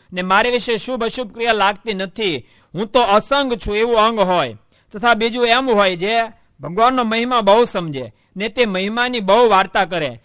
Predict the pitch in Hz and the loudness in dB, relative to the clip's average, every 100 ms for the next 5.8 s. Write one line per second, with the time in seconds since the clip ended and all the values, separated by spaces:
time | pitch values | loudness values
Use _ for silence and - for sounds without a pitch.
0 | _ 175 196 214 240 196 135 175 226 233 | _ -10 -4 0 0 -2 -2 0 0 0
1 | 247 202 160 160 208 233 247 - 269 165 | 0 0 -2 -4 0 0 0 -2 0 -2
2 | - _ - 240 262 - 254 294 190 185 | -6 _ -8 -4 -4 -2 0 2 4 6
3 | 180 170 151 156 143 135 - _ _ _ | 6 2 -4 -4 -4 -6 -12 _ _ _
4 | 165 185 233 254 233 220 247 240 190 180 | -4 2 4 4 0 -2 -2 -2 2 4
5 | 247 226 202 180 143 180 185 117 | 4 2 -2 -4 -4 -4 -4 -6